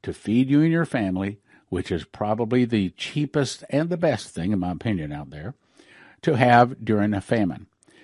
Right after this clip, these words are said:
So we've started a website, and I'm very excited to finally bring this to you.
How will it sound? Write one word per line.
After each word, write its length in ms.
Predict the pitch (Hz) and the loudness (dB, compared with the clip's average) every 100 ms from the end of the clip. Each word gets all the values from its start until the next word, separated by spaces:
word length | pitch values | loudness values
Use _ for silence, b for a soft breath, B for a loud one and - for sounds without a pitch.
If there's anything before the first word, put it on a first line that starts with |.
| b | b
So 240 | - - 110 | -8 -2 0
we've 240 | 113 113 | 0 -2
started 440 | - 117 113 139 170 | -2 2 4 4 2
a 60 | |
website, 760 | 170 147 131 - 104 120 - - _ _ | 4 2 0 2 4 4 2 -12 _ _
and 220 | 92 92 | -6 -2
I'm 120 | 90 | -2
very 260 | 87 113 143 | -2 2 2
excited 380 | 131 131 127 120 | 2 2 2 2
to 60 | |
finally 320 | 95 120 120 117 | 0 0 2 -2
bring 260 | 120 117 | -2 0
this 180 | 92 - | 0 -4
to 180 | - 87 | -4 -2
you. 220 | 85 135 | -2 -4